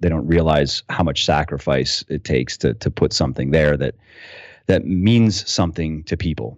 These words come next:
You know what I mean? And that's what you're talking about in terms of your business, in terms of my business. And, but the thing is, I mean, you probably feel the same way, but we do it, uh, that's just what we do. I mean, I, I find it enjoyable. I'm, I'm,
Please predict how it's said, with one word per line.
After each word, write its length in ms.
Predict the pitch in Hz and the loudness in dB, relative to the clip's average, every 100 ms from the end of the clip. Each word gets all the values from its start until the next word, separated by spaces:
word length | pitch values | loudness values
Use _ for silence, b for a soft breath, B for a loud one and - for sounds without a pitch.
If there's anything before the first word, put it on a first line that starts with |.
| - | -6
You 80 | 95 | -2
know 60 | |
what 20 | 78 | 2
I 40 | |
mean? 100 | 85 | 2
And 100 | 80 | 2
that's 160 | 80 85 | 0 0
what 60 | |
you're 80 | 71 | 0
talking 320 | 82 78 78 | 2 2 0
about 100 | 67 64 | -2 -2
in 40 | |
terms 300 | - 85 69 | 0 0 0
of 40 | |
your 120 | 71 69 | -2 0
business, 480 | 82 73 78 76 | 0 0 -2 -2
in 80 | 71 | -4
terms 260 | 69 76 69 | -2 -2 -2
of 100 | 69 | -2
my 160 | 71 | 0
business. 600 | 71 78 71 73 76 - b b b | 2 0 0 -2 -2 -4 b b b
And, 160 | 127 117 | 2 4
but 200 | 143 - | 4 2
the 40 | |
thing 200 | 143 170 | 0 4
is, 340 | 147 147 139 95 | 4 2 -2 -6
I 80 | |
mean, 140 | 123 127 | -2 -2
you 100 | 131 | 0
probably 200 | 127 95 | 0 0
feel 100 | 98 | 0
the 80 | 85 | -2
same 180 | 80 | -4
way, 140 | 73 85 | -4 -4
but 120 | 123 | -2
we 120 | 147 | -2
do 160 | 135 170 | 4 4
it, 200 | 170 - | 2 2
uh, 340 | 151 143 139 127 _ | 4 4 2 -4 _
that's 160 | 120 123 | 0 0
just 180 | 139 143 | 0 0
what 120 | 98 | 0
we 80 | 87 | 2
do. 240 | 220 - | 0 0
I 60 | - | 0
mean, 120 | 73 | 0
I, 260 | 87 69 | 0 0
I 40 | 82 | 0
find 200 | 85 73 | 0 0
it 80 | 64 | -2
enjoyable. 540 | 76 78 110 62 60 | 0 2 2 2 -2
I'm, 220 | 64 67 | -2 -4
I'm, 240 | 50 87 | -2 0